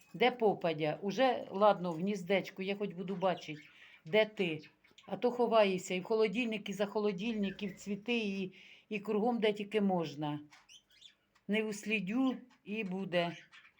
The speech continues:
Так що ти будеш тут.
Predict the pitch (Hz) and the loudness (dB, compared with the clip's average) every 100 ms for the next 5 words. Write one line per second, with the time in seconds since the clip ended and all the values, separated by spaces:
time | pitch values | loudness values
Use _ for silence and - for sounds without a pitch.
0 | - _ _ - - _ - - - _ | -20 _ _ -20 -20 _ -20 -20 -20 _
1 | _ - - - - 214 214 - 208 240 | _ -20 -20 -20 -4 -2 -2 -2 -4 -2
2 | 220 208 208 214 - 202 170 - | -4 -2 -2 -2 -6 -6 -8 -12